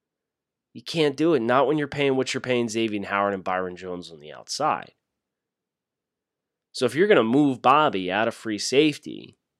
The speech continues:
you've either gotta give him a price cut and get him agree to take that, which good luck with that sell, 'cause he had a, a fair enough year this past year.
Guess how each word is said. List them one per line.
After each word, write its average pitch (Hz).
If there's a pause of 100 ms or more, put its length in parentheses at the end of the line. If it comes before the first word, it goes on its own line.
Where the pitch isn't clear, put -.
(340)
you've 147
either 139
gotta 113
give 104
him 98
a 87
price 127
cut 123
and 101
get 110
him 110
agree 101
to 92
take 127
that, 90
which 104
good 107
luck 113
with 104
that 110
sell, 92
'cause 113
he 98
had 117
a, 95
a 92
fair 110
enough 101
year 95
this 90
past 78
year. 80